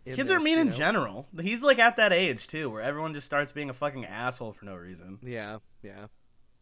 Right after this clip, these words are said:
Speaker 1: They're like, "I want power."
Speaker 2: <laughs> And you, they're just upset they're not getting any. <laughs> They're fucking
Speaker 1: Literally. Literally.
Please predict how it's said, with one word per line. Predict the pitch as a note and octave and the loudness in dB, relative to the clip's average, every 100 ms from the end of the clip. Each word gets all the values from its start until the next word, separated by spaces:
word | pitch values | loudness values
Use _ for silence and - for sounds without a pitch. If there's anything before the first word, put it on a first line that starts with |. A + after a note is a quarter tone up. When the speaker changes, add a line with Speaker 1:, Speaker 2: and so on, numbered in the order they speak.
| _ | _
Speaker 1:
They're | C#3+ | -6
like, | C#3+ C3+ | -6 -6
"I | - E3+ | -4 -2
want | E3 D3 C3 - | -2 -4 -4 2
power." | C#3 C#3+ C3 A2 F#2+ G2+ _ _ - - - - - - - - _ - | 2 2 -2 -4 -10 -14 _ _ -20 -20 -20 -20 -20 -20 -20 -20 _ -8
Speaker 2:
<laughs> | F#3 - G#3 G#3+ A3 A#4+ - | -6 0 0 2 -4 -4 -6
And | F3+ E3+ | -4 -4
you, | F3+ F3 - F#4 - - - - | 0 -2 -2 -12 -14 -20 -20 -20
they're | - | -14
just | G#2+ - | -12 -12
upset | G#2+ A2+ | -6 -6
they're | C3+ | -2
not | D3+ E3 | 0 4
getting | G#3 E3+ | 4 6
any. | D3 D3 | 4 2
<laughs> | - | 0
They're | F#3 E3+ E3+ | 0 0 4
fucking | F#3 F3+ G3 | 4 4 4
Speaker 1:
Literally. | C#3 B2 A2+ A2+ - | 2 0 -2 -6 -10
Literally. | D#3 G#3+ G3+ C3 A2+ | 0 2 4 2 -4